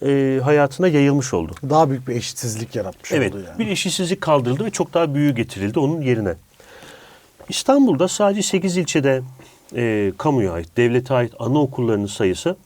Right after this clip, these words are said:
Speaker 1: <clears throat> özel okullardan daha fazla. Yani otuz bir ilçede özel anaokullarının sayısı devlete ait, kamuya ait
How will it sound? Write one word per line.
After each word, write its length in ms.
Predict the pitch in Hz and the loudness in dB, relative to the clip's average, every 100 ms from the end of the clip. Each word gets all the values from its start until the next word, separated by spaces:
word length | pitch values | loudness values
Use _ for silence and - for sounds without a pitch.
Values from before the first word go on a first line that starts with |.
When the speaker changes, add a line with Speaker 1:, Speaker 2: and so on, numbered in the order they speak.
| - 123 | -10 -10
Speaker 1:
<clears throat> 240 | - - | -12 -4
özel 260 | 123 147 139 | 0 2 2
okullardan 580 | 131 104 101 123 151 | 0 -2 -4 -4 -2
daha 140 | 123 117 | 0 0
fazla. 380 | 90 78 80 80 _ _ _ _ _ 117 | -2 -4 -6 -16 _ _ _ _ _ -4
Yani 100 | 120 | -2
otuz 260 | 139 185 | -2 0
bir 100 | 196 | 0
ilçede 480 | 180 139 107 113 220 - - | 0 0 0 0 -2 -4 -2
özel 300 | 131 156 143 | 0 2 2
anaokullarının 520 | 139 139 131 120 117 | 2 2 0 -2 -2
sayısı 420 | - 117 - 147 | -2 -2 -2 -2
devlete 380 | 139 127 127 131 | 0 0 0 0
ait, 260 | 92 90 | -2 -4
kamuya 340 | - 120 117 110 | -4 -2 0 2
ait 280 | 107 107 | 0 -2